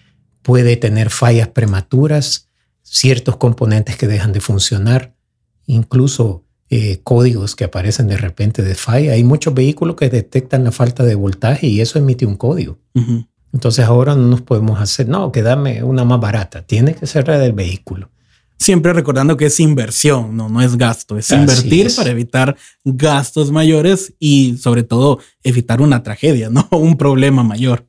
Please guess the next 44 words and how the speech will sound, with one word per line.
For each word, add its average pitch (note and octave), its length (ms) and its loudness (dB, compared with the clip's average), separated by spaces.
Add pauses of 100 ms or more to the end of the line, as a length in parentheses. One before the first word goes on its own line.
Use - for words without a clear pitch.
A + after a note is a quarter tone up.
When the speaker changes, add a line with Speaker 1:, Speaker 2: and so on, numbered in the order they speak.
Speaker 1:
Sí, - 360 -2 (160)
sí. - 360 -6
Y G#2 460 -2
usted G2+ 280 -2
sabe A#2+ 280 0
que - 80 -6
ahora A#2 320 2
tan A2+ 160 -2
sencillo A#2+ 460 0
como A#2 180 -2
detenerse A#2+ 540 2
a - 20 2
media A#2 380 2
calle A#2+ 340 2
en A2 140 0
hora B2 200 4
de B2 100 2
tráfico E3 600 0
Speaker 2:
<laughs> C3+ 320 -2
Speaker 1:
es C#3 180 2
un C3 140 2
problema A#2 480 0
serio C3 360 2
Speaker 2:
Es B2+ 200 2
Speaker 1:
para C3 160 2
usted. B2+ 140 2
Speaker 2:
un C#3 60 4
problema A#2+ 500 0
Speaker 1:
Sí. - 140 0
Speaker 2:
serio. A2+ 360 -4 (180)
Sí, G3 340 2
un D#4+ 200 4
mensaje A3+ 480 2
final, C#3+ 540 0
eh, B2 100 -2
Fernando, B2 380 0
que B2 100 -4
pudiéramos B2 460 2
hacer B2+ 240 0
llegar B2+ 260 2
a C3 80 0
nuestros B2+ 360 -2
escuchas B2 500 -2
para A2+ 320 -2